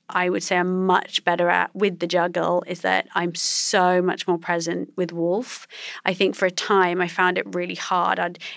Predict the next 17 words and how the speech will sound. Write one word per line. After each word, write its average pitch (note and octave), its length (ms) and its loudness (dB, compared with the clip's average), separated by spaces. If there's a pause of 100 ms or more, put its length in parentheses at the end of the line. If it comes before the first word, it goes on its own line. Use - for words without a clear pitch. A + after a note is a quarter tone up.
(160)
I, A3 80 2
it G#3+ 100 -2
was B3+ 140 4
probably D4+ 300 2
in G3+ 100 2
covid, G#3+ 640 0 (540)
you A#3 160 2
know, G#3 60 6
you're G3 180 2
with G#3 240 2
Wolf G#3 580 2 (120)
or G#3 140 2
you're G3 140 2
with G#3 180 2
your G3+ 200 2
children, F#3+ 680 2
but, G3+ 380 2